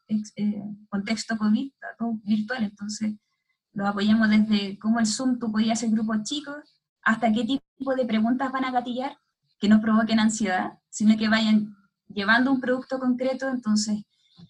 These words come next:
en el fondo, eh, lo que vamos haciendo es modelar este tipo de reunión pequeño, probando, acompañando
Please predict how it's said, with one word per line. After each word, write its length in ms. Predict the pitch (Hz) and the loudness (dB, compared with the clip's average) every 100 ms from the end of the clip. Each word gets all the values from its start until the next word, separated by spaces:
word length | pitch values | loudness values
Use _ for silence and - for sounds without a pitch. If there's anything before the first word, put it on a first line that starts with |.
| _ _ _ _ _ | _ _ _ _ _
en 120 | - 214 | 4 8
el 100 | 214 | 8
fondo, 420 | - 285 294 320 359 - _ _ _ _ _ _ _ _ - - | 6 2 2 2 0 -2 _ _ _ _ _ _ _ _ -14 0
eh, 600 | 220 214 196 190 180 180 | 4 4 4 0 -4 -6
lo 140 | - 202 | -4 0
que 120 | 214 | 4
vamos 280 | 226 254 254 | 4 4 2
haciendo 420 | 247 277 285 269 | 2 2 2 4
es 280 | 240 - - | 2 0 4
modelar 580 | 220 214 196 208 - - _ _ _ _ _ _ _ - | 4 4 0 0 -2 -8 _ _ _ _ _ _ _ -6
este 180 | 254 277 | -4 -2
tipo 160 | 277 | -2
de 80 | 277 | -2
reunión 340 | 277 277 302 311 - | 2 2 2 0 -4
pequeño, 540 | 214 214 285 294 320 - | -4 -2 -2 -2 -4 -4
probando, 640 | 214 220 269 277 302 311 | 0 4 4 4 2 -4
acompañando 800 | - 208 214 208 202 226 277 294 | -4 0 2 2 0 2 2 0